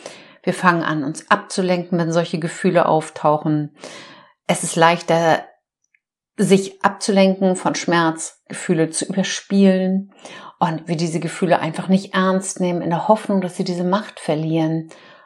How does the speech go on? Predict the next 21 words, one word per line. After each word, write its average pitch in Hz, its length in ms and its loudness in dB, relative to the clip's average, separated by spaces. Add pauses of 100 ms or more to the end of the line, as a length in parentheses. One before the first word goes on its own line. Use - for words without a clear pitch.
(160)
Aber 165 640 4 (320)
Gefühle, 175 540 2
negative, 175 680 2
die 165 140 -8
sind 160 160 -8
schneller, 175 460 0
die 170 120 -8
werden 175 180 0
dich - 360 -8
immer 240 400 6
wieder 202 280 2
auf - 260 -6
irgendeine 240 420 2
Art 202 240 -2
und 185 120 -8
Weise 190 440 0
einholen, 190 1200 4 (400)
durch 196 280 2
andere 208 240 0
Situationen 214 720 2
manchmal. 165 600 -4